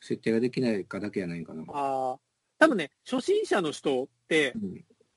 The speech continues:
Speaker 2: 結構陥りやすいポイントとして、まあ、ようある、この手の質問ってようあると思うよ。
Speaker 1: うん。
Speaker 2: で、その時に、じゃあ、えっと、玄人の人やったらどうするかっ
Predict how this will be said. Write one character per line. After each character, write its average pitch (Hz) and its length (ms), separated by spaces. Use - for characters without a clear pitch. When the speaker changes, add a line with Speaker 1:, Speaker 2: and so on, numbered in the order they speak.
Speaker 2:
結 202 140
構 151 120
陥 143 180
り 175 100
や 196 100
す 196 120
い 139 80
ポ 139 160
イ - 20
ン 135 60
ト 135 100
と 135 80
し - 80
て、 165 100
ま 143 260
あ、 240 40
よ 269 140
う - 20
あ 165 100
る、 156 300
こ 226 160
の 220 80
手 214 80
の 160 100
質 - 80
問 147 100
っ - 40
て 143 40
よ 170 100
う - 20
あ 139 100
る 127 60
と 139 80
思 127 140
う 120 60
よ。 123 160
Speaker 1:
う - 60
ん。 214 100
Speaker 2:
で、 208 80
そ 285 100
の 302 140
時 208 100
に、 151 240
じ 180 120
ゃ 170 220
あ、 - 80
え 135 80
っ 127 60
と、 127 280
玄 226 180
人 214 140
の 143 80
人 - 140
や 127 80
っ 123 40
た - 120
ら 110 80
ど 156 160
う 233 80
す 233 140
る 214 100
か 156 120
っ - 60